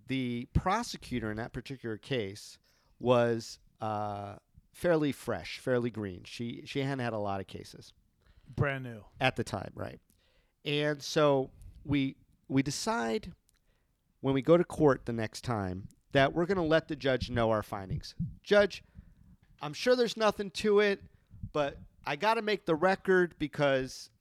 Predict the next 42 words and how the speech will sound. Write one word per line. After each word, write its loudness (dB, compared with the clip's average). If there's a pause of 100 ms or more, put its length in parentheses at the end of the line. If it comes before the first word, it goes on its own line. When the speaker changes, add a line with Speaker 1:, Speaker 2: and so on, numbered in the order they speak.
(180)
Speaker 1:
this -6
might 2
become -8
some -6
issue 0
at -2
some -4
point -6
in -4
the -4
future. -4
If, 0 (400)
you -4
know, -2
the -4
gal 6
is 0
in, -2
in -8
custody -4
now, 0
she -6
might -2
be -4
testifying. 0 (380)
I'm -2
just -10
giving -2
you 0
a 2
heads 2
up. 4
She -4
might 0
say 0
this 0
story 4
again. -4 (380)
We 0
do -2
not 6
have 4